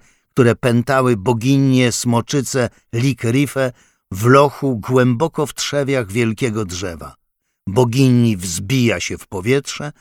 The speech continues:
gdzie toczy krwawą bitwę ze swoimi dozorczyniami,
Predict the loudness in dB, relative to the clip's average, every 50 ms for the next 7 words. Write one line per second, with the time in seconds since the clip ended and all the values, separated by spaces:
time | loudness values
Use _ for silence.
0 | _ _ _ _ -6 0 2 2 2 2 2 -2 -2 0 -4 -6 -4 -4 -6 -4
1 | 0 2 2 2 2 2 2 2 2 2 0 -2 -4 -4 -6 -4 -4 -4 -4 -6
2 | _ _ _ _ _ 0 0 0 0 0 -2 0 2 2 4 4 2 2 0 2
3 | 2 2 2 4 0 0 -2 -4 -6 -6 -4 -4 -2 -2 -2 -2 0 -2 -2 -4